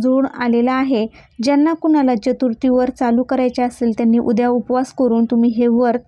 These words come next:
चतुर्थीच्या प्रत्येक महिन्यातलं व्रत तुम्ही हे करू शकता किंवा तुम्ही अंगारक, अ, चतुर्थी देखील धरू शकता किंवा तुम्हाला कुठल्या व्रताची सुरुवात करायची असेल, तर तुम्ही उद्यापासून करू शकता.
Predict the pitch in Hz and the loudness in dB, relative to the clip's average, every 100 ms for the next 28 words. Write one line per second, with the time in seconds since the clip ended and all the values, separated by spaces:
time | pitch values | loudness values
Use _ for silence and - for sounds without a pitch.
0 | _ _ _ 285 277 320 294 254 254 247 | _ _ _ -2 0 -2 -2 -4 -4 -4
1 | 262 - 302 277 269 233 226 233 233 226 | -6 -4 -4 0 2 2 0 -2 -4 -2
2 | 247 247 254 240 254 240 247 269 269 269 | -4 -2 -2 0 0 0 0 0 -2 -6
3 | - 202 202 _ - - _ 302 311 320 | -4 -6 -6 _ -20 -20 _ 0 2 2
4 | 320 277 - 247 254 262 262 277 _ _ | 2 -2 -2 -2 0 0 0 -2 _ _
5 | - 269 262 262 277 262 269 233 269 226 | -4 0 0 0 -2 0 0 0 -2 -2
6 | 262 311 277 302 247 254 247 - 208 208 | 0 0 2 2 0 -2 -6 -6 -6 -8
7 | _ _ - 294 302 294 294 277 285 254 | _ _ -2 0 2 2 2 0 -2 0
8 | 269 269 262 254 240 254 262 269 233 240 | 0 2 0 -2 -4 -2 -2 -2 0 -2
9 | - 240 226 233 254 254 - 233 208 233 | -2 -2 0 0 -2 -2 -2 -2 -2 -4
10 | 208 240 240 - 240 233 240 - _ - | 0 2 2 0 -2 0 -2 -6 _ -20
11 | - 254 285 285 277 262 262 254 220 - | -4 -2 0 0 0 0 0 -2 -6 -6